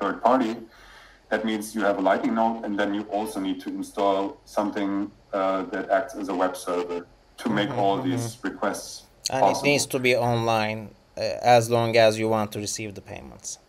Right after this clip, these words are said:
Speaker 1: I mean, your Lightning node still needs to be online, so that's, that's not such a big problem.
Speaker 2: Yeah.
Speaker 1: If your Lightning node is online, hopefully your web server
Speaker 2: Web
Speaker 1: is also
Speaker 2: server is
Speaker 1: always online.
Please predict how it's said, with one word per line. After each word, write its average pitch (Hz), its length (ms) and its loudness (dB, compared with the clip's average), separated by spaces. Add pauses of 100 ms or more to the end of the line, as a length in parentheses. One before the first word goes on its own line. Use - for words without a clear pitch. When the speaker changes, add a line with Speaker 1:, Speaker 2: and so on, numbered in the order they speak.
(160)
Speaker 1:
I 170 80 4
mean, 165 160 -2
your 147 120 2
Lightning 143 400 4
node 135 240 2
still 139 360 2
needs 113 140 -2
to 120 60 -6
be 113 100 -2
online, 117 480 2
so - 120 -4
that's, - 360 -4
that's - 300 -4
not 123 260 2
such 135 300 0
a - 20 -2
big 120 240 -4
problem. 123 400 2
Speaker 2:
Yeah. 135 240 2
Speaker 1:
If - 60 -2
your 113 100 2
Lightning 117 300 2
node 117 180 0
is 107 60 -8
online, 123 480 4
hopefully 120 460 -2
your 104 100 -2
web 120 220 -2
server 139 220 0
Speaker 2:
Web 127 160 2
Speaker 1:
is - 120 -4
also 110 240 4
Speaker 2:
server 110 100 2
is 123 60 0
Speaker 1:
always 127 240 2
online. 127 480 -2